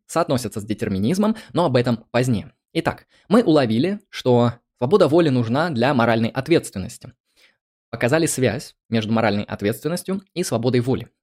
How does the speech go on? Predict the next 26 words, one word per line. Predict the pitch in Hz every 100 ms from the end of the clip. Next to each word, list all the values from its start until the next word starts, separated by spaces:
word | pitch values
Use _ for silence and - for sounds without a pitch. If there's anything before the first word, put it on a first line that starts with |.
| -
Это | 139 117
буквально | 110 - 175 113
два | 135
неразрывных | 131 101 110 120 120
понятия. | 135 - - - _ - - -
Но | 135 151
также | 151 233 143
мы | 131 190 190 151 -
поставили | 135 190 165
перед | 139 127
нами | 135
вопрос. | 123 160 - - - _ _ _
Если | 113 190 208 156
детерминизм | 127 127 147 165 131 117
истинен, | - 226 - 107 90
то | 135 131 127
обладаем | 123 120 175 160
ли |
мы | 120 147
свободой | - 104 107 104 -
воли? | 117 127 - _ _ - _ _ _ -
Итак, | 214 95 -
теперь | 185 - 104 156 - _ _ _ _ -
нам | 196
нужно | 202 170
разъяснить | 151 135 160 - 127 170